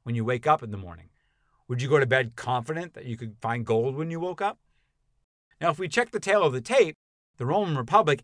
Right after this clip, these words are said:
ended in or around twenty-seven B C, so a mere seventy-three years after the birth of Caesar, well within the four point three to thirty-eight thousand or so range,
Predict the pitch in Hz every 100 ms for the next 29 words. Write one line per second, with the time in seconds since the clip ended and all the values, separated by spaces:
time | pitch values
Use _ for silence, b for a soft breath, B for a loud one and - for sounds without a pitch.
0 | - 220 156 120 120 - 185 160 139 143
1 | 147 135 117 - 151 117 117 233 151 104
2 | 98 - 92 85 _ _ _ - 175 170
3 | 220 220 - 180 180 175 151 151 160 143
4 | 190 156 120 113 131 127 127 117 113 110
5 | 107 - 196 139 90 - _ - 131 180
6 | 165 135 127 117 113 104 b b _ 131
7 | 120 123 113 - 113 113 101 - 113 110
8 | 104 104 113 107 104 104 92 104 92 95
9 | 82 80